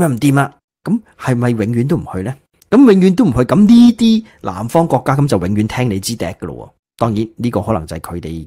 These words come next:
嘅諗法啦，就係佢哋想嘅效果。噉印尼呢嘅供應激增，亦都係削弱咗其他地區項目嘅可行性，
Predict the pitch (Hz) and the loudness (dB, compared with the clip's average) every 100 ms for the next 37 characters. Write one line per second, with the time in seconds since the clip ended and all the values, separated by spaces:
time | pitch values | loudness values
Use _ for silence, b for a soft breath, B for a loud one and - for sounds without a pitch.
0 | - 85 78 95 90 87 - _ - 98 | -14 -14 -10 -8 -8 -8 -12 _ -12 -10
1 | 101 95 - - 127 156 139 113 110 _ | -8 -8 -8 -4 2 2 2 0 -4 _
2 | _ - - - 131 - _ _ - 190 | _ -6 -6 -4 -6 -8 _ _ 0 2
3 | 160 127 110 87 147 _ _ _ 165 160 | 4 2 0 -2 -6 _ _ _ 2 6
4 | 160 160 - _ _ - 208 202 147 127 | 6 4 0 _ _ 0 2 4 2 0
5 | 127 _ _ _ - 180 - 170 151 104 | -2 _ _ _ -4 -4 -2 -2 0 -2
6 | 110 _ _ 165 160 160 113 95 95 - | -6 _ _ 0 2 2 0 -4 -6 -10
7 | - - 120 113 110 139 - 76 82 87 | -12 -6 -4 -4 -4 -6 -6 -12 -12 -10
8 | 135 131 135 101 95 - 120 110 90 85 | -6 -4 -4 -6 -8 -4 -6 -4 -8 -8
9 | 85 92 92 107 76 78 | -10 -10 -8 -8 -10 -14